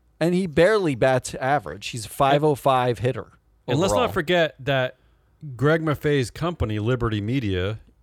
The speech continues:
Speaker 2: uh, holds thirty percent of the shares of Live Nation. So without those shares, Greg Maffei is probably voted off this board.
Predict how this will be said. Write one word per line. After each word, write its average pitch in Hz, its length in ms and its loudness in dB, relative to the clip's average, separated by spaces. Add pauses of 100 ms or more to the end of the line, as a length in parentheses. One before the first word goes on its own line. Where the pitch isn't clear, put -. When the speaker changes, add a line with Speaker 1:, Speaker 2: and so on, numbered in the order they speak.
(1000)
Speaker 2:
uh, 95 340 -2 (220)
holds 120 640 0
thirty 160 380 0
percent - 420 -4
of 117 80 -10
the 107 80 -6
shares 143 360 -2
of 104 80 -8
Live 107 260 -2
Nation. 117 500 -4
So 123 100 -8
without 185 300 -2
those 226 200 -2
shares, 98 360 -2
Greg 147 260 -4
Maffei 123 260 -4
is 107 80 -4
probably 123 460 -2
voted 110 420 0
off 98 260 -4
this - 180 -12
board. 87 340 -10